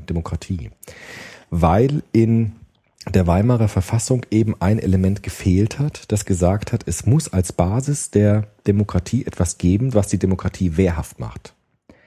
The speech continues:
Nämlich sich wehren zu können gegen antidemokratische Prozesse. Das ist, das ist sozusagen das große Paradoxon demokratischer Vollzüge, dass sie, äh,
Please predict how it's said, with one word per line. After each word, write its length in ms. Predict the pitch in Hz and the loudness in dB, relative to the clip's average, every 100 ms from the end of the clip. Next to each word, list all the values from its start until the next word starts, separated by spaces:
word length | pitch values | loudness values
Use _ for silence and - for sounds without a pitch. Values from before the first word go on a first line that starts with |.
| - - - - - - | -20 -20 -20 -20 -14 0
Nämlich 380 | 95 110 123 - | 2 4 2 0
sich 200 | 98 82 | 0 2
wehren 300 | 90 117 127 | 2 2 -2
zu 100 | 113 | -4
können 240 | - 110 | -2 0
gegen 180 | 101 87 | 0 0
antidemokratische 840 | - 127 107 95 - 87 85 87 80 | 0 0 2 0 0 -2 -2 -6 -6
Prozesse. 460 | - - 78 - - _ _ _ | -6 -8 -10 -10 -16 _ _ _
Das 180 | - - | -2 -2
ist, 300 | - 139 - | -2 -4 0
das 100 | 113 | -2
ist 80 | - | 0
sozusagen 280 | 135 123 117 | -2 0 0
das 140 | 104 | 0
große 280 | 101 135 160 | 0 0 0
Paradoxon 840 | - 90 92 151 - - 139 139 | -2 0 0 0 -2 -4 -2 -4
demokratischer 580 | 120 117 - 101 - 117 | -2 -4 -2 -4 -2 -4
Vollzüge, 560 | - 107 - 90 85 76 | -2 -4 -4 -4 -2 -2
dass 200 | 80 - | -2 -2
sie, 180 | 92 - - | -4 -4 -2
äh, 260 | 87 82 | 0 0